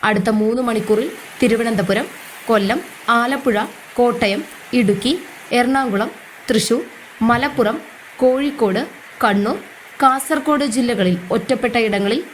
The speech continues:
മിതമായ മഴയ്ക്കും മണിക്കൂറിൽ അൻപത് കിലോമീറ്റർ വരെ വേഗതയിൽ വീശിയേക്കാവുന്ന ശക്തമായ കാറ്റിനും സാധ്യതയുണ്ടെന്ന് രാവിലെ ഏഴ് മുപ്പതിന് ദുരന്ത നിവാരണ വിഭാഗം നൽകിയ മുന്നറിയിപ്പിൽ പറയുന്നു.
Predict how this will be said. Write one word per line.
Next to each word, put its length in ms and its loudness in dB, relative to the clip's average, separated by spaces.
മിതമായ 520 2
മഴയ്ക്കും 460 -2
മണിക്കൂറിൽ 500 2
അൻപത് 440 0
കിലോമീറ്റർ 480 0
വരെ 200 0
വേഗതയിൽ 640 0
വീശിയേക്കാവുന്ന 880 0
ശക്തമായ 600 0
കാറ്റിനും 440 0
സാധ്യതയുണ്ടെന്ന് 760 2
രാവിലെ 340 2
ഏഴ് 400 0
മുപ്പതിന് 440 0
ദുരന്ത 360 2
നിവാരണ 440 0
വിഭാഗം 420 0
നൽകിയ 320 0
മുന്നറിയിപ്പിൽ 720 0
പറയുന്നു. 560 0